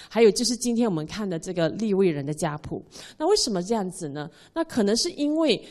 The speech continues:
对于被掳后归回耶路撒冷的百姓，他们不只是需要寻根哦，就是明白神赐给以色列人的应许，而且他，之前我们就看到追溯到神给亚伯拉罕的应许，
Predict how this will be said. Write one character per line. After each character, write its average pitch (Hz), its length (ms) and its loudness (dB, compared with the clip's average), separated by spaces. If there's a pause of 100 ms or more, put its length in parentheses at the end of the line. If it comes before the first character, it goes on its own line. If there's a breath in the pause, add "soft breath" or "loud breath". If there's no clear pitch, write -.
(140 loud breath)
对 359 160 4
于 208 160 4
被 240 380 2
掳 160 320 -2
后 214 260 2
归 302 320 4
回 254 180 2
耶 220 140 4
路 247 160 6
撒 214 220 2
冷 165 160 -2
的 170 80 -2
百 - 220 -8
姓， 170 280 -2 (360 loud breath)
他 381 160 0
们 285 280 2 (280 loud breath)
不 381 100 6
只 196 180 -4
是 269 160 -4
需 - 220 -4
要 254 160 4
寻 170 460 -2
根 190 320 2
哦， 160 120 -2 (160 loud breath)
就 - 120 2
是 392 100 2
明 240 320 2
白 175 300 0
神 208 420 2
赐 - 240 -2
给 208 180 2
以 170 140 -2
色 247 160 0
列 269 180 4
人 170 140 4
的 180 60 -2
应 240 240 2
许， 170 240 -2
而 220 120 2
且 175 220 2
他， 214 340 -4 (200)
之 262 120 -2
前 233 140 0
我 165 60 0
们 156 120 -2
就 208 120 -6
看 240 120 -6
到 196 100 0
追 220 200 -2
溯 233 180 0
到 208 160 4 (240 loud breath)
神 190 280 2
给 175 220 0
亚 165 140 2
伯 226 140 2
拉 196 100 2
罕 208 120 -2
的 190 100 0
应 208 220 -4
许， 147 260 -4